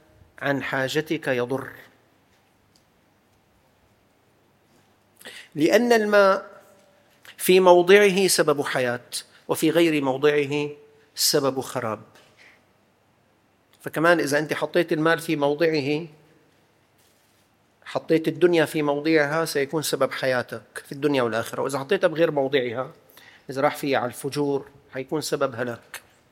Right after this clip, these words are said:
لأن الماء ما دام جارياً كان طيباً، فإذا طال مكثه تغير. مو هيك؟ المي إذا ضله واقف في مكانه بأنتن،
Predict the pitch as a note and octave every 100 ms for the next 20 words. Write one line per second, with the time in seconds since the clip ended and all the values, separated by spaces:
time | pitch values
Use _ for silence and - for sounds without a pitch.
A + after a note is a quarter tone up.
0 | _ _ _ _ _ _ _ - - -
1 | - D3+ D3+ A3 B3 A#3+ G#3+ G3 F#3 F3
2 | - - D#3+ D3+ D3+ F#3 F#3+ D#3+ C#3+ E3
3 | E3+ E3+ E3 E3+ E3 C#3+ C3+ B2+ D3 B2
4 | A#2 G#2+ G#2 G#2 - _ _ _ _ _
5 | _ _ - E3+ E3 D3 C3+ E3+ E3 D3
6 | D#3+ D#3+ F#3 D3 D#3+ D#3 A#2+ B2 A2+ B2
7 | - - _ _ _ _ _ _ _ _
8 | _ _ _ _ _ _ _ _ _ _
9 | _ _ _ _ _ _ B2+ A#2+ C#3 F#3+
10 | G#3 - _ _ - B2+ C#3 E3+ D3+ C3+
11 | C#3 E3+ E3 D#3 C#3+ - D3 C3+ C3+ D3+
12 | D3+ D#3+ E3 - _ _ - D3 E3 D3+
13 | B2 A#2